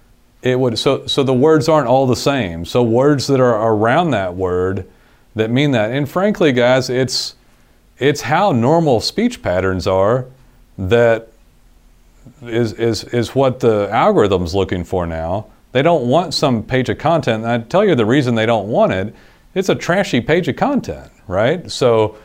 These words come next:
if you're going through reading a page and every so often they artificially plugged in the stupid keyword they want to show up for, well, it just ruined your user experience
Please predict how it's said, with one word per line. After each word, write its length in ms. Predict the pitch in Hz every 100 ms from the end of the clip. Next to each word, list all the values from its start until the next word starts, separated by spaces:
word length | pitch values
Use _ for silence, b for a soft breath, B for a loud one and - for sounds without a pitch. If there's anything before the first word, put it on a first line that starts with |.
| b b b b b -
if 200 | 131 135
you're 240 | 165 202
going 360 | 165 151 170 156
through 240 | 160 165
reading 240 | 139 156 135
a 60 |
page 400 | - 175 190 151
and 100 | 131
every 340 | 117 120 139 139
so 180 | 131
often 380 | 123 170 165 120
they 160 | 113 123
artificially 640 | 117 151 - 151 147 127
plugged 400 | 104 - 151 151
in 160 | 147 147
the 80 | 117
stupid 420 | - 165 104 87
keyword 440 | 196 285 247 85
they 80 | 92
want 160 | 92 92
to 60 |
show 220 | - 104
up 100 | 98
for, 220 | 98 131 160
well, 120 | 135
it 60 |
just 180 | 120 147
ruined 380 | 127 123 190 160
your 300 | 131 135 123
user 560 | 101 123 247 208 117 82
experience 680 | - - 87 92 107 -